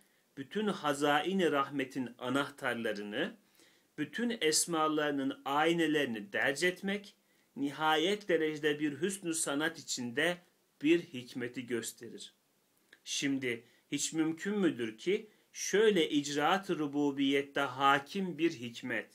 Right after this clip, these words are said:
o rububiyetin kanadına iltica eden ve iman ile itaat edenlerin taltifini istemesin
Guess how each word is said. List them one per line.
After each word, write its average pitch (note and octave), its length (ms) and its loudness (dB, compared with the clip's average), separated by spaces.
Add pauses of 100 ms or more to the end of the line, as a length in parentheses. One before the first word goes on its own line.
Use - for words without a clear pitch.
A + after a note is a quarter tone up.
(600)
o F#3+ 140 4
rububiyetin D3 880 4
kanadına C#3+ 680 -2
iltica C3 680 0
eden A#2+ 400 -2 (320)
ve C#3 140 0
iman D3 500 4
ile D3+ 240 4
itaat C#3+ 480 0
edenlerin C3+ 680 0
taltifini D#3+ 680 -4
istemesin D#3+ 880 -2